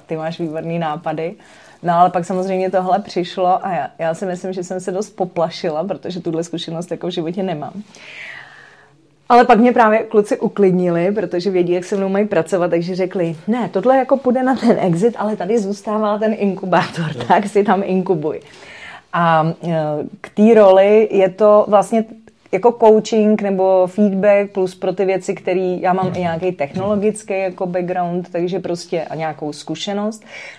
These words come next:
Možná, kdybych teď byla vošklivá, tak bych řekla, že tyhle ty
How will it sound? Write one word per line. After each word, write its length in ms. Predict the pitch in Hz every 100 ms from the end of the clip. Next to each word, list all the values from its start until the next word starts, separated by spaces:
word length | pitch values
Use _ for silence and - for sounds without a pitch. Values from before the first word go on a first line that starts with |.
| -
Možná, 340 | 180 175 190
kdybych 240 | 185 180 190
teď 100 | 180
byla 180 | 185 180
vošklivá, 560 | 139 - - 185 190
tak 120 | 175
bych 240 | 175 185 202
řekla, 320 | 180 180 175
že 140 | 190
tyhle 260 | 185 175 180
ty 280 | 190 185